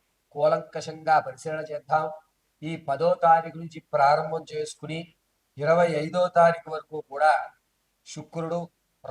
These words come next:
రాక్షసుల అధిపతి గురువుడు కాబట్టి,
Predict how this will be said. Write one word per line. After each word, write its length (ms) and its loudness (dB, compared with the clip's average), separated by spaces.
రాక్షసుల 640 0
అధిపతి 440 -6
గురువుడు 440 -12
కాబట్టి, 480 -2